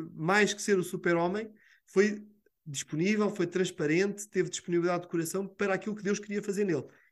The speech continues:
E este é que é o ponto mais importante, não é? Porque nós vemos, e, e, e é curioso, algumas passagens do Guido em que ele faz isto como fazia lá com os doentes, que ele fala dos seus pecados. Ah, e, e eu acho curioso algumas pessoas que, por exemplo, quando leram essas listas de pecados que o Guido faz,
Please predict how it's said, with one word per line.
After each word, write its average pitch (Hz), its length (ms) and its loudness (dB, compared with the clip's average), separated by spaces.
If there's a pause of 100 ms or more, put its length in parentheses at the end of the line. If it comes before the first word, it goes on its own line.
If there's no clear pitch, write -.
(100)
E 151 100 6
este 185 120 4
é 226 60 2
que 214 60 4
é 202 40 8
o 175 60 4
ponto 147 280 -2
mais 151 200 -6
importante, 120 520 -12 (200)
não 123 80 -12
é? 123 60 -14 (380)
Porque 165 160 -2
nós 185 160 6
vemos, 170 320 4
e, 131 40 0
e, 123 840 -4 (340)
e 147 80 -4
é - 20 0
curioso, 156 240 2
algumas 156 200 2
passagens 165 520 -2
do 156 120 -2
Guido 190 260 0
em 175 60 2
que - 60 -6
ele 156 100 -4
faz 143 220 -4
isto 160 160 -6
como 151 160 -6
fazia 147 240 -4
lá 151 120 0
com 147 100 -8
os 147 80 -4
doentes, 185 220 0
que - 80 -6
ele 139 80 -4
fala 185 200 0
dos 185 100 -6
seus 208 140 -6
pecados. 208 400 -8 (640)
Ah, 139 320 2
e, 127 760 -4
e - 20 -2
eu 139 320 0
acho - 180 -2
curioso 175 220 6
algumas 170 220 2
pessoas 175 160 2
que, - 80 -12
por 156 80 -6
exemplo, 160 320 0
quando 165 200 0
leram 165 160 4
essas 160 220 -2
listas 160 340 -4
de - 80 -18
pecados - 380 -2
que - 80 -6
o 151 40 -2
Guido 143 200 -6
faz, 156 340 0